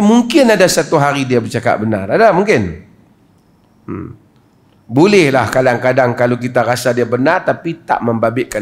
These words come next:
hak orang lain lah. Ha. "Ta'lamu man tukhatibu mundu salasatal layali ya Abu Hurairah?" Kau tahu tak siapa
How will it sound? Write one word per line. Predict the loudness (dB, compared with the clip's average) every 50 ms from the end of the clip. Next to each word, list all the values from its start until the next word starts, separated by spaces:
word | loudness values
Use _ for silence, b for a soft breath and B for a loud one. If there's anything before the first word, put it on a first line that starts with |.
| -8 -6
hak | -8 -10 -8 -8
orang | -10 -10 -10 -10 -10
lain | -12 -12 -10
lah. | -8 -8 -8 -8 -10 _ _ _ _ _ _ _ _ _ _ _ _ _ _ _ _ _ _ _ _ _ _ -16
Ha. | -16 -16 -18 _ _ _ _ b b b b b b b b b b b b _ _ _ _ _ _ _ _ _ _ _ _ _ _ _ _ _ _ _ _ _ _ _ _ _ -20 _ _ _ _ _ _ _
"Ta'lamu | 0 2 2 4 4 4 4 4 4 4
man | 4 4 2 2 0 0 0 0
tukhatibu | 0 0 0 0 2 2 2 0 -2 -4 -6 -4 -2 0 0 0 0 -2 -8 -18 -20 -20 _ _ _ _ _ _ _ _ _ _ _ _ _
mundu | -4 2 2 2 2 2 2 0 0
salasatal | 2 2 2 2 4 2 2 2 0 0 0 0 0 2 2
layali | 2 2 4 2 2 2 2 0 0
ya | 0 0 0 0
Abu | -2 -2 -2 -2
Hurairah?" | -2 -4 -4 -4 -4 -4 -6 -8 -8 -10 -12 -8 _
Kau | -2 -2 -2 0 0
tahu | 0 0 0 2 0
tak | 0 0 0
siapa | 0 0 -2 0 2 0